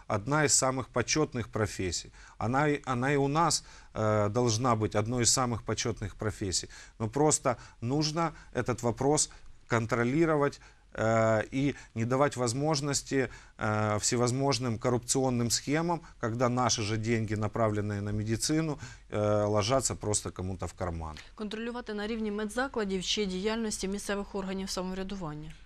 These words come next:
Speaker 1: Ну, начинать нужно, конечно, с, э, органов, э, местного самоуправления, безусловно. Начинать нужно с этого. А там дальше будет видно. Возможно,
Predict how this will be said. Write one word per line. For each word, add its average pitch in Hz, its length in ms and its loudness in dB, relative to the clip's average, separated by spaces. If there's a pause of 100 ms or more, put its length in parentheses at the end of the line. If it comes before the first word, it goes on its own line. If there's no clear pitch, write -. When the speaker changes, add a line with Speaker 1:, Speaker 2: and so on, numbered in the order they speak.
Speaker 1:
Ну, 131 120 0
начинать 139 480 2
нужно, 123 280 0
конечно, 123 500 0
с, 110 280 2 (280)
э, 101 200 2
органов, 113 640 2
э, 101 580 0 (240)
местного 110 420 2
самоуправления, 95 880 -2
безусловно. 101 800 0 (360)
Начинать 113 520 0
нужно 117 280 -2
с 113 140 0
этого. 87 340 -4 (220)
А 107 120 0
там 151 300 2
дальше 127 300 0
будет 117 340 -2
видно. 98 320 0
Возможно, 113 640 0